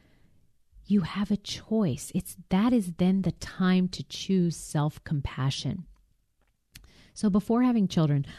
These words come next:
I always imagined myself as the kind of mother who would never lose her temper or raise her voice. But as every mother discovers, those things happen. And when they did, it would completely derail me, and I'd feel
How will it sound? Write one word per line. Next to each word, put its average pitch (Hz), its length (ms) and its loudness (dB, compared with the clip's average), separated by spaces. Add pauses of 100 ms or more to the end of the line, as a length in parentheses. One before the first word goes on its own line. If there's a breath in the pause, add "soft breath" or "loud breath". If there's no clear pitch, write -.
(120)
I 170 200 2
always 175 400 6
imagined 151 460 2
myself 143 380 0
as 139 120 -4
the 139 80 -4
kind 151 340 -2
of 156 100 -4
mother 143 260 0
who 143 140 -2
would 143 200 -2
never 156 400 2
lose 143 300 -2
her 147 100 -6
temper - 440 -6
or 160 140 0
raise 139 280 -2
her 139 100 -4
voice. - 420 -10 (540 soft breath)
But 156 100 0
as 151 140 4
every 165 220 6
mother 180 260 4
discovers, 147 640 0
those 135 240 -2
things 151 280 0
happen. 165 540 -2 (420 soft breath)
And 180 160 0
when 202 160 4
they 202 160 4
did, 190 480 2
it 185 140 0
would 190 160 0
completely 196 840 2
derail 147 440 2
me, 135 320 -4
and 156 160 0
I'd 165 200 2
feel 170 260 0